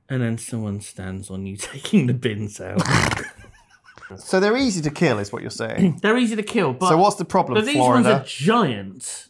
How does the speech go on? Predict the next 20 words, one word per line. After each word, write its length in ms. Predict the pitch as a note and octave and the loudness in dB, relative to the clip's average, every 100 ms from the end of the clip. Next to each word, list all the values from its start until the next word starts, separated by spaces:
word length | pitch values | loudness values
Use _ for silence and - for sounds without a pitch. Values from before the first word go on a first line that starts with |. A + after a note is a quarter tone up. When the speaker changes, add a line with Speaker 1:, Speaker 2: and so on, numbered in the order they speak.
| - | -4
Speaker 1:
Now, 640 | E3 F#3 G3+ G3+ G3 F#3+ _ _ _ - | 0 2 4 2 0 -6 _ _ _ -2
I'm 120 | F#3 | 0
not 120 | C4+ | 0
sure 120 | C#4 | 0
how 160 | A#3+ A#3 | 0 0
giant 560 | D#3+ G3 F#3+ F3+ D#3+ C#3+ | 0 0 2 2 -2 -8
giant 420 | B2+ D#3 C#3+ C3 - | -2 0 0 -2 -4
is. 760 | D3+ A2+ G2+ B2 C#3+ - - _ _ _ _ _ _ - | -4 -4 -4 -10 -10 -16 -18 _ _ _ _ _ _ -2
Uh, 400 | C#3 C#3 C#3 - | 2 2 0 -4
seven 400 | - - B3+ A#3+ | -8 -2 0 0
inches. 840 | G3 C#3 - - G2 G#2 - - - _ _ _ | -2 -4 -6 -12 -12 -12 -14 -16 -20 _ _ _
Jesus 800 | - F4 G#3 A#2+ G2+ - - - - | 0 2 4 0 -6 -12 -16 -18 -18
fucking 640 | - - - A#3+ G#3+ D#3+ | -12 -4 -2 0 2 2
Christ. 680 | - G#3 F3 G#2+ - - - | 2 2 2 0 -8 -18 -12
Speaker 2:
Oh, 220 | A2 A2 | -8 -6
that's 220 | A2+ - | -6 -8
huge. 500 | - A#2+ A#2+ B2+ - | -10 -8 -8 -12 -12
Speaker 1:
That's 300 | - F#3 G3 | -4 -4 -4
quite 300 | - - B3 | -8 0 0
large. 720 | F3+ C3+ A#2 F3 - - - | 2 4 4 2 -4 -16 -20